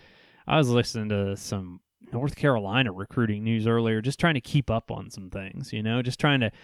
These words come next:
get, I, sometimes you almost overload yourself with this recruiting stuff, especially, that was one of the reasons I stopped following it for so long. It was like, "Guys were coming out with their top thirty." I'm like, "Well, that's,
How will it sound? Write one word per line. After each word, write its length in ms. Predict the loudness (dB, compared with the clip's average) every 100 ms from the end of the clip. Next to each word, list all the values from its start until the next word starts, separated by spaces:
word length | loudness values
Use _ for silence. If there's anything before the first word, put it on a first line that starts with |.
| -20 _
get, 160 | -6 -2
I, 140 | 2 2
sometimes 340 | 4 4 6
you 60 | 6
almost 240 | 4 2 6
overload 520 | 6 8 8 8 6
yourself 420 | 0 -2 0 0
with 100 | -2
this 200 | -4 -6
recruiting 480 | -12 -4 -2 -2 -4
stuff, 360 | -4 -2 -2 -6
especially, 480 | -4 4 4 4
that 100 | -2
was 100 | 2
one 80 | 4
of 60 | 4
the 60 |
reasons 280 | 4 0 -4
I 80 | -8
stopped 360 | -4 -4 -4 -6
following 380 | -2 0 0 -2
it 120 | -4
for 120 | -6
so 240 | -2 -2
long. 340 | 0 -2 -2 -6 -14 -20 _ _ _ _
It 80 | -2
was 140 | 0 2
like, 320 | 4 2 -2
"Guys 280 | -4 0 2
were 80 | 4
coming 220 | 4 4
out 80 | 2
with 80 | 2
their 100 | 2
top 380 | 0 -6 -8 -12
thirty." 640 | -2 0 0 -4 -10 -14 -8
I'm 140 | -2
like, 180 | -2 -2
"Well, 120 | 4
that's, 260 | 6 6 2